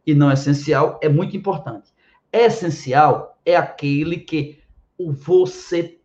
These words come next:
precisa ingerir, porque você não fabrica. Pera aí,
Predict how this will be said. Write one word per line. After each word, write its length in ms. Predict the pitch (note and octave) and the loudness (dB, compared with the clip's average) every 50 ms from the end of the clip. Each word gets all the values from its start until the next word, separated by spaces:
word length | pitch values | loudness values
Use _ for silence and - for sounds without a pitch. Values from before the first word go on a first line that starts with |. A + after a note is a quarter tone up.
| _ _ _ | _ _ _
precisa 1160 | - A3 G#3+ A3+ B3+ - - - - - - D#3+ E3 D#3+ E3 E3 D#3 C#3+ E3 F#3+ F#3+ - - - _ _ | 2 4 4 4 2 -2 -6 -12 -20 -14 -10 -8 -8 -6 -6 -6 -4 -4 -4 -4 -4 -6 -8 -12 _ _
ingerir, 920 | F#3 F#3 G3 G3 G3+ G3 C#3+ D#3+ G#3 G#3 G#3 G#3 G3+ F3+ G3 G3 G3 - | -10 -6 -4 -2 -2 -2 -2 -2 0 2 4 4 2 2 0 -2 -2 -4
porque 200 | - - - G3+ | -6 -2 -2 0
você 460 | F3 G3 - - - F#3+ F3+ F3+ F3+ | 0 0 -2 -2 0 2 4 4 4
não 240 | F3+ F#3 G3+ G3 - | 2 0 -4 -4 -2
fabrica. 540 | G3 G3 E3+ F#3 G3+ - - - C3+ - _ _ _ _ _ _ _ _ _ _ _ _ _ _ | -2 -2 -2 -2 -4 -6 -6 -10 -12 -14 _ _ _ _ _ _ _ _ _ _ _ _ _ _
Pera 560 | B2+ B2 B2+ C#3 D3+ D#3 D#3+ E3+ E3+ F#3+ G#3 | 0 0 2 2 0 0 0 0 0 2 2
aí, 320 | G3 D#3+ C#3 C#3 - - | 2 2 -2 -4 -8 -16